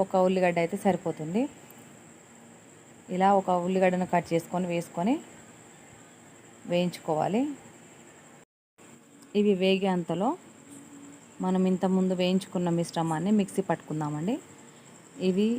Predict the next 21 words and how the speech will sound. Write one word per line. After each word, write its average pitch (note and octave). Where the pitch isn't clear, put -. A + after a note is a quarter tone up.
వేగే F#3+
అంతలోపు F3+
నేను G3
మిక్సీ F#3+
పడుతున్నాను F3
కదండి, F3+
అంతలోకి F#3
మా F3
మమ్మీ F#3+
అయితే F#3+
ముక్కలన్నీ F#3+
అందులో F#3
వేసేసింది, F3+
వేసేసి F#3
వేయించేస్తుంది. F3+
ఇంతకుముందు F#3+
మనం F3+
కలుపుకొని F#3
పక్కన F3
పెట్టుకున్న E3+
మిశ్రమాన్ని, E3